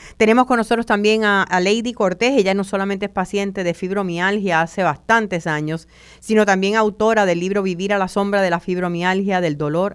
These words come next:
a la bendición. Eh, vamos a estar hablando también acerca de Furipaca, una fundación creada, eh, o, o que nace de una comunidad en Coamo para ayudar y apoyar a los pacientes y las pacientes de cáncer.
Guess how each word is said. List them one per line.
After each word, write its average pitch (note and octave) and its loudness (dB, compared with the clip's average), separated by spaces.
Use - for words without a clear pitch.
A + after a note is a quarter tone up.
a D#3+ -4
la D3 -2
bendición. D3 -6
Eh, F#3 -2
vamos G3+ 4
a - 2
estar A3 2
hablando G#3 2
también G3 0
acerca G#3 -2
de G#3 2
Furipaca, A3 2
una F3 0
fundación G#3+ 0
creada, G3 4
eh, F3+ 2
o, F3 4
o F3 -2
que F3 -2
nace G3 2
de D#3 2
una E3+ 0
comunidad F3+ 0
en G#3 0
Coamo G3+ 2
para F#3 2
ayudar E3+ 2
y F#3+ 0
apoyar E3 0
a F3+ 0
los F3 -2
pacientes E3 -4
y E3+ -4
las E3 2
pacientes E3 -4
de E3 -2
cáncer. C#4 -2